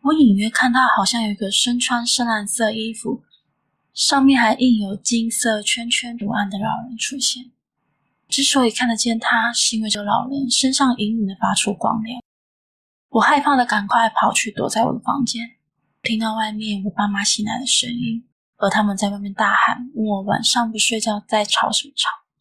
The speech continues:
没多久，爸妈就跑来敲我的房间门。我打开房门后，外面的一切都已经烟消云散。我跟我妈妈说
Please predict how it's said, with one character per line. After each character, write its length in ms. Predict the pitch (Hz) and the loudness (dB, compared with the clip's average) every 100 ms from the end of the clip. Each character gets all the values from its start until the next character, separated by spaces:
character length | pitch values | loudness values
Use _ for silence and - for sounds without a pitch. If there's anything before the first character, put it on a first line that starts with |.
| _ _ _ _ _ - | _ _ _ _ _ 2
没 160 | 233 | 4
多 140 | 240 262 | 6 4
久， 160 | 247 | 4
爸 140 | 226 240 | 2 2
妈 140 | 240 | 4
就 100 | 247 | 2
跑 180 | 247 208 | 2 0
来 120 | 196 | 2
敲 220 | - 254 | 0 0
我 80 | 240 | 0
的 80 | 202 | 0
房 180 | 202 190 | 2 2
间 200 | 214 202 | 0 0
门。 240 | 208 240 _ _ _ _ _ - | 0 -4 _ _ _ _ _ -4
我 120 | 226 | 0
打 100 | 214 | 2
开 160 | 190 220 | 2 2
房 140 | 202 | 2
门 160 | 208 208 | 0 0
后， 360 | - 247 240 - | 2 2 2 0
外 120 | 247 | 2
面 160 | 233 226 | 2 0
的 80 | |
一 120 | 208 202 | -2 -2
切 440 | - 226 208 240 - | -2 -2 -2 -2 -2
都 180 | 214 | -2
已 60 | 208 | -2
经 240 | 196 190 | -4 -4
烟 80 | 208 | -2
消 320 | 214 226 220 | -2 0 0
云 160 | 202 196 | -4 -6
散。 400 | - - 214 226 _ _ _ _ _ _ _ _ _ | -2 -2 -2 -6 _ _ _ _ _ _ _ _ _
我 120 | - 208 | -4 2
跟 160 | 240 | 2
我 60 | 226 | 2
妈 120 | 214 | -2
妈 140 | 214 220 | -4 0
说 440 | - - 208 | 0 0 -6